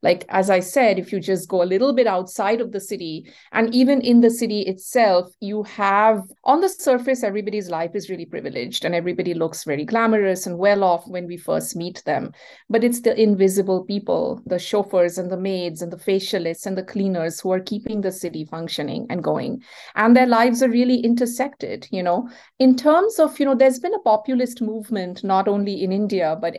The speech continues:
across the world in the last few years, where we've had populist, you know, governments and votes and elections. And I think that is what this character is talking about.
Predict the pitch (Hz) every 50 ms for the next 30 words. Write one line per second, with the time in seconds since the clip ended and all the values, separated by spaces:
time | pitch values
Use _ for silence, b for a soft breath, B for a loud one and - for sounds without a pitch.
0 | _ - 185 185 - - 240 233 233 240 240 - 196 180 196 214 226 190 180 180
1 | 175 185 175 180 170 170 165 160 165 165 - - - 175 180 185 196 240 240 214
2 | 180 170 170 170 190 - B B B B B B B - 190 202 202 190 190 190
3 | 190 190 185 - 202 190 190 208 202 - - 196 185 185 180 - 180 165 165 -
4 | - 180 175 170 170 170 165 - - - - - - 185 175 170 160 156 214 226
5 | 220 240 233 220 214 208 202 196 196 185 190 180 160 160 160 165 196 220 220 202
6 | 202 196 196 - - - 165 160 165 185 196 208 - - - - 214 196 190 190
7 | 185 185 185 - b b b b b b b b 269 302 330 381 427 - 480 480
8 | 427 381 302 247 262 262 240 240 240 226 233 220 214 220 - - 220 202 202 202
9 | 202 - 208 196 190 185 175 - 180 180 175 175 - - 196 196 220 - 240 214
10 | 196 190 185 170 160 160 170 170